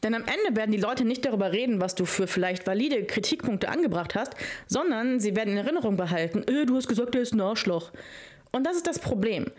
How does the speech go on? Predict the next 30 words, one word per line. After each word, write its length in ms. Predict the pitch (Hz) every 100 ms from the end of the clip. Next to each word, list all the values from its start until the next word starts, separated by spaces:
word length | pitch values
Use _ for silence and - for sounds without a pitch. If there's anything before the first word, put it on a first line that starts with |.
| - - -
Wenn 220 | 185 247 403
wir 180 | 311 240
solche 340 | 190 185 185 190
Sachen 440 | 185 170 180 170
wirklich 300 | 247 392 349
kritisieren 720 | - 320 285 233 285 262 175
wollen 200 | 160 160
und 120 | 175
ernst 280 | 240 359 -
genommen 360 | 233 190 175 170
werden 300 | 170 165 160
wollen, 340 | 247 226 - - - - - - - - -
dann 160 | 202
müssen 380 | 220 359 - 349
wir 100 | 277
auch 160 | - -
ordentlich 380 | 226 262 254
diskutieren. 640 | 247 240 226 220 311 - - - _ - - -
Wir 100 | -
dürfen 520 | 196 214 214 196 175 175 - - - _ _ _ _ - _ -
harte 440 | - 196 208 190
Worte 240 | 180 214 269
finden, 560 | 349 311 311 359 359
wir 80 | 226
dürfen 560 | 175 190 - 185 175 - - - -
ehrlich 340 | 190 208 254 -
sein 340 | 285 285 302
und 120 | 262
wir 100 | 214
dürfen 600 | 175 208 285 - 339 320